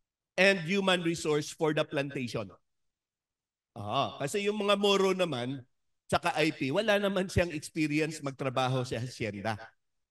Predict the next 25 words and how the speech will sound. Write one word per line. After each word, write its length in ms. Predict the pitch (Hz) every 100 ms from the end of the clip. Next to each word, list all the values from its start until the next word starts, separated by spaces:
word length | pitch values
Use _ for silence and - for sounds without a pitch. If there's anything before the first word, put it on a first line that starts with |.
| _
Nagtrabaho 480 | 143 160 156 151 156
siya 160 | 160
na 100 | 147
binabayaran, 1040 | 139 135 131 120 113 107 101 110 110 90 82
no? 400 | 104 104 127 - _ _ _ _ _
Dahil 320 | 135 165 180
wala 240 | 170 170 165
namang 320 | 165 156 160
may-ari 480 | 156 147 143 139 147
ng 160 | 135
lupa 320 | 131 131 131 117
sa 160 | 120
Mindanao 480 | 117 110 104 107 107
dati. 400 | 160 170 - 95
So, 480 | 90 175 160 151 - _ _ _ -
for 320 | 202 196 190
the 320 | 160 175 165
interest 560 | - 240 233 214 208 190
of 80 | 165
the 80 |
Americans 640 | 160 160 196 185 165 135 135
that 100 | 131
were 100 | 143
putting 400 | 123 185 180 175
up 140 | 160